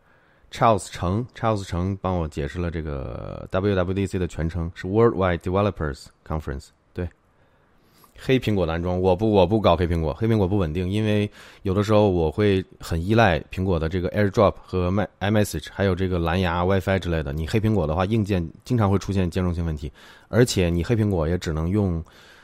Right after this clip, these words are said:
A M D的显卡吧。呃，据我，据我的了解，到现在可能 N 加的都不行，你必须通过，呃，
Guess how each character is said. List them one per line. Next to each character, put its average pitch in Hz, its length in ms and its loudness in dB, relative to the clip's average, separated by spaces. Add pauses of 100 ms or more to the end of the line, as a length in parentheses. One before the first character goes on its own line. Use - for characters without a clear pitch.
(180)
A 117 120 0
M 113 120 4
D 117 100 6
的 117 60 6
显 90 160 0
卡 82 160 -4
吧。 69 240 -8 (360)
呃， 85 360 -4 (100)
据 - 120 0
我， 98 240 6
据 - 200 -2
我 87 300 4
的 85 100 2
了 98 220 6
解， 85 160 0
到 95 140 0
现 101 160 -2
在 98 220 0
可 - 140 -6
能 76 280 -4
N 98 160 0
加 92 120 2
的 85 120 0
都 82 100 -2
不 82 80 -6
行， 73 220 -6
你 78 100 -6
必 95 140 -6
须 98 120 -6
通 92 200 -2
过， 87 280 0 (380)
呃， 64 840 -4